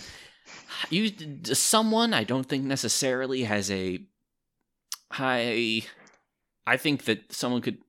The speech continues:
like, here's the thing, you're still gonna be surrounded by people because of that earlier consequence. Um, I am,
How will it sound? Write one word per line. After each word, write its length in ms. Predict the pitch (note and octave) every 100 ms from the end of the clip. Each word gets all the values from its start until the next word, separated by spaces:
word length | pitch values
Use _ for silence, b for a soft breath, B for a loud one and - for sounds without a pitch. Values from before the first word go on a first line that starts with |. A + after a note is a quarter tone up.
| -
like, 140 | A2
here's 200 | - D#3
the 60 | -
thing, 180 | - A2
you're 140 | G#2
still 240 | G2+ - D#3
gonna 160 | C#3
be 100 | A2+
surrounded 600 | A#2+ B2+ G2 G2 G#2+ A2
by 120 | F#2+
people 400 | F#2+ G#2 F#2+ G#2+
because 320 | G#2 G2 F#2+ F#2+
of 80 | E2+
that 180 | F#2 -
earlier 300 | F#2+ G#2 A#2+
consequence. 760 | B2+ B2 - C3+ C#3+ - - - _ _ _ _ _ _
Um, 640 | A#2 G#2 G2 G2 G2 F#2+ G2 _ _ b b b b -
I 180 | B2+ B2+
am, 320 | C#3 C#3 A#2+